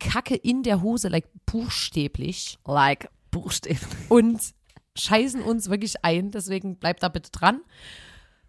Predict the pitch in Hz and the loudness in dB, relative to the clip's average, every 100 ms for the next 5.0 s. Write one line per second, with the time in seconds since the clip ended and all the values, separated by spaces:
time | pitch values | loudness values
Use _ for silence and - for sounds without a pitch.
0 | _ _ - 339 349 311 302 302 294 294 | _ _ 2 6 6 6 4 4 4 2
1 | 294 - _ _ _ _ _ _ _ _ | -4 -6 _ _ _ _ _ _ _ _
2 | _ _ _ - 285 269 262 220 247 226 | _ _ _ 2 4 6 4 6 6 4
3 | 233 226 233 233 202 214 285 311 - 240 | 4 6 8 6 4 6 8 6 6 6
4 | 247 269 262 262 214 233 240 294 339 | 6 8 8 10 10 10 10 10 8